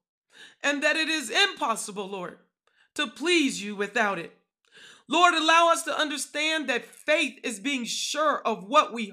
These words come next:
hope for and certain of what we do not see.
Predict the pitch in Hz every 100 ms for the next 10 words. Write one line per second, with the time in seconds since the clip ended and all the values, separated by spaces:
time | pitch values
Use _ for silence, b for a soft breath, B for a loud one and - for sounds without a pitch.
0 | - 247 320 339 - 247 170 143 _ b
1 | b b b - 269 - - 349 359 247
2 | 190 135 _ _ 233 226 220 294 240 208
3 | 160 302 285 302 294 - 190 -